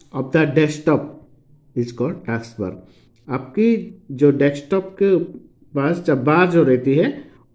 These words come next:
वो बॉटम में जो रहती है, उसको हम क्या कहेंगे? टास्क बार। Then यहाँ पे क्वेश्चन आती है स्टूडेंट्स, "What is task bar?" The bar at the bottom of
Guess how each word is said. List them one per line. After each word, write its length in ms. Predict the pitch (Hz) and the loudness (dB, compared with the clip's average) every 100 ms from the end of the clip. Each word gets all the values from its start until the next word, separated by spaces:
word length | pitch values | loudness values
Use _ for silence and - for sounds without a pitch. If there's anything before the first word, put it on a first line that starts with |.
| 160 | 2
वो 100 | 175 | 4
बॉटम 360 | 147 151 214 | 4 4 6
में 160 | 226 202 | 4 6
जो 140 | 180 | 6
रहती 320 | 151 135 151 | 6 4 2
है, 440 | 151 220 285 - - - | 2 2 0 -6 -16 -10
उसको 300 | 139 - 185 | -8 0 2
हम 180 | 160 139 | 2 0
क्या 160 | 127 | -2
कहेंगे? 320 | 123 120 127 | -2 -2 -2
टास्क 420 | 175 139 120 120 110 | -4 -4 -4 -4 -8
बार। 220 | 92 - - _ _ - | -8 -10 -20 _ _ -4
Then 180 | 143 151 | 2 4
यहाँ 160 | 160 | 4
पे 100 | 170 | 2
क्वेश्चन 320 | 196 190 190 202 | 0 0 0 -2
आती 160 | 190 | 0
है 60 | 190 | 0
स्टूडेंट्स, 400 | 196 196 202 - - _ _ - | 2 2 0 -4 -18 _ _ -10
"What 200 | 123 139 151 | -2 0 4
is 140 | 196 | 2
task 380 | 202 202 202 214 | 2 -2 -2 0
bar?" 180 | 214 233 - - - - | 0 0 -6 -20 -20 -10
The 320 | 117 131 135 127 | -4 0 0 2
bar 360 | 165 202 247 240 - | 4 6 6 4 0
at 200 | 151 151 | -2 0
the 260 | 151 127 120 | 0 0 2
bottom 440 | 147 147 214 240 | 0 2 2 4
of 260 | 233 139 | 2 0